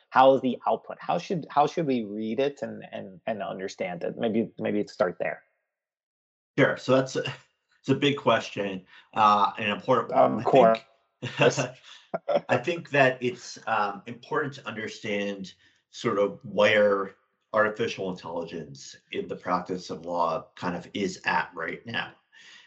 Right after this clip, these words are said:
Speaker 2: And where it really is at right now in terms of its capabilities is using a lot of data to provide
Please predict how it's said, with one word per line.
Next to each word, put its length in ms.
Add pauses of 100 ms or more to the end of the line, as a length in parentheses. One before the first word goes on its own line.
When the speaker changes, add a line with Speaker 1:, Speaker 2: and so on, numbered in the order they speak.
Speaker 2:
And 160
where 380
it 280
really 420
is 380 (120)
at 320
right 240
now 220
in 60
terms 300
of 80
its 160
capabilities 1120
is 440 (840)
using 720
a 80
lot 540
of 480
data 500 (400)
to 120
provide 540